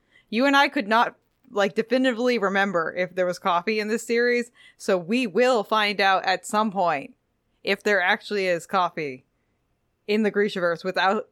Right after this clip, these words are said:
us self-inserting it <laughs> into the, into the Grishaverse. But as of right now, I will say that they are potentially drinking coffee once we get to that point, whether we decide it exists or not in this world.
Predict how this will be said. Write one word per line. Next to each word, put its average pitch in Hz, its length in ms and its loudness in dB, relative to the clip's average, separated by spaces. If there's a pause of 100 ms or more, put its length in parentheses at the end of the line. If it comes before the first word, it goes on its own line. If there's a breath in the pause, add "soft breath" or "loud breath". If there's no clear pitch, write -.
us 180 240 0
self-inserting 170 720 -2
it - 300 -14
<laughs> 277 320 -4
into 202 240 -4
the, 226 200 -2 (600 loud breath)
into 208 200 0
the 185 120 -2
Grishaverse. 180 720 -4
But 165 260 -2 (300)
as 233 220 2
of 262 100 -6
right 302 180 4
now, 202 560 2 (680)
I 202 120 2
will 220 120 2
say 220 280 2
that 196 180 -2
they 202 220 2
are 180 460 2 (140)
potentially 254 500 0
drinking 202 320 -4
coffee 180 560 -2 (840)
once 190 340 -4
we 190 80 -6
get 165 180 -6
to 185 80 -4
that 160 180 -4
point, 165 300 -4
whether 165 200 -6
we 160 80 -10
decide 147 500 -6 (300)
it 165 100 -8
exists 156 380 -10
or 151 80 -8
not 131 280 -8
in 151 120 -10
this 147 180 -14
world. 147 280 -12